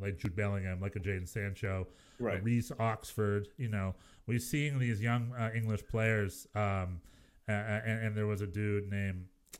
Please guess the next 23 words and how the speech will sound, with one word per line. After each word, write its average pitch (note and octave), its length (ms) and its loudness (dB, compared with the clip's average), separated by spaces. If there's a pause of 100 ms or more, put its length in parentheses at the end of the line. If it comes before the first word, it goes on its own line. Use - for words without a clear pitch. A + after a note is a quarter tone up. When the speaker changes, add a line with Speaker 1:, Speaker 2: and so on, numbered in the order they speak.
(220)
Speaker 1:
what A2 100 -2
was F#2+ 80 -2
his E2+ 140 -4
name? F2+ 220 -4
Anthony G#2 340 -2
Forrester G#2 720 0
or - 20 -4
Andy F#2+ 260 -2
Forrest, G#2 540 0
I G2 60 -6
forgot G2 240 -2
his F2+ 120 -4
name, G2 260 0 (260)
Speaker 2:
Oh, C#3 60 -2
Speaker 1:
who - 20 -2
Speaker 2:
I C#3 40 0
don't G#2 100 0
know G2+ 140 2
who G2+ 40 0
Speaker 1:
played A2 300 6
Speaker 2:
that - 80 -4
is. - 80 -6
Speaker 1:
for, G#2 720 2